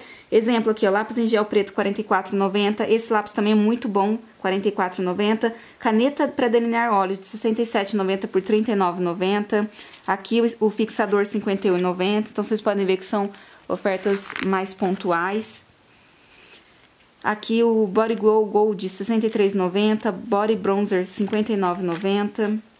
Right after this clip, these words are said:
Aqui, olha só, leve estojo pó compacto,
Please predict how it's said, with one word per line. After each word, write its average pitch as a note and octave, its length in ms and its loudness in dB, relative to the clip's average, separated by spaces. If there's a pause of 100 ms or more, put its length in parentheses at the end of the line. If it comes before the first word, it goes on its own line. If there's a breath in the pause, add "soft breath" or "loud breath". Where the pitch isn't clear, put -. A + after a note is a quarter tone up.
(320 loud breath)
Aqui, B3 380 -2
olha A#3+ 140 0
só, A#3 180 0
leve A3 280 0
estojo A#3 340 0
pó A3 160 0
compacto, A3+ 600 -2